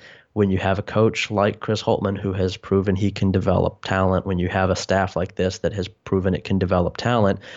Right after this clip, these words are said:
that's a guy who's very, very interesting, and that's a guy who Ohio State pretty obviously needs on this roster that they just don't have right now, like you mentioned.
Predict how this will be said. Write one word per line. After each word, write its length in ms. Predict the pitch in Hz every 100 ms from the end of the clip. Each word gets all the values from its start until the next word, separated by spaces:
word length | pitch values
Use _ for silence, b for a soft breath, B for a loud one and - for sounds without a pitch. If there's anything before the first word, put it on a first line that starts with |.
| B B
that's 240 | - 110 -
a 40 |
guy 160 | 110 98
who's 160 | 104
very, 380 | 101 101 98 95
very 280 | 95 95 90
interesting, 560 | 92 90 92 - - -
and 100 | 92
that's 180 | 87 92
a 20 |
guy 180 | 95 90
who 220 | 101 92
Ohio 340 | 87 95 92
State 460 | 85 - 95 82 - -
pretty 280 | - 113 -
obviously 600 | 101 107 104 98 - 90
needs 520 | 90 104 101 95 95
on 160 | 98
this 180 | 95 -
roster 320 | 98 98 -
that 140 | 92 -
they 100 | -
just 220 | 104 110
don't 180 | 101 -
have 220 | 92 90
right 160 | - -
now, 160 | - -
like 140 | -
you 80 | -
mentioned. 420 | - - - -